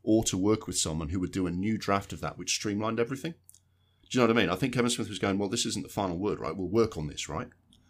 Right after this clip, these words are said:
You tell me what we cut out. You know, you, you tell me what we should do to make it more cinematic.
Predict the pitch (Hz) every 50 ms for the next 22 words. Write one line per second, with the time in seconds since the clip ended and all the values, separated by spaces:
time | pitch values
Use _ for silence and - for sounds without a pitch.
0 | _ _ _ _ _ _ - 120 120 120 - 151 123 117 107 107 104 98 101 92
1 | 107 92 90 - 110 - - 107 87 78 80 104 113 110 120 113 110 123 127 127
2 | 120 - 139 123 113 107 104 104 98 98 101 - - - 95 92 - 104 92 90
3 | 92 87 76 85 - - 95 87 85 90 87 85 - 73 -